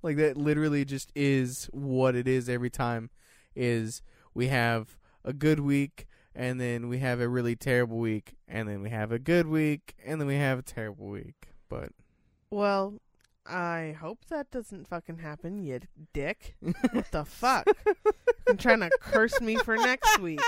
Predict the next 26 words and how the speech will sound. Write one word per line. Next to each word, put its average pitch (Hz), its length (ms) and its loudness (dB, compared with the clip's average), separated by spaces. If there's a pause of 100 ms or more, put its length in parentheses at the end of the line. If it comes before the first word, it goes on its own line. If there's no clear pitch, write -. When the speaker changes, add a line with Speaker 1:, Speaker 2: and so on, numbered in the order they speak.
(640)
Speaker 2:
I 571 120 -4
guess - 220 0
we'll 240 140 -2
find 220 420 -2
out. 247 400 -2
Speaker 1:
Yeah, 175 180 4
you 147 200 6
guys 147 240 4
will 139 60 -6
find 143 240 0
Speaker 2:
You 139 60 4
Speaker 1:
out. 131 180 4
Speaker 2:
rude 180 260 0
ass. 175 580 -4 (360)
Speaker 1:
The, 156 220 2
hey, 180 300 6
no. 175 320 8
Speaker 2:
No, 214 60 6
I 185 120 4
just 220 260 -6
meant 214 260 -4
this 220 260 -2
week 240 360 -8 (260)
has 202 340 -8
been 180 340 -6 (220)
more 214 1000 -2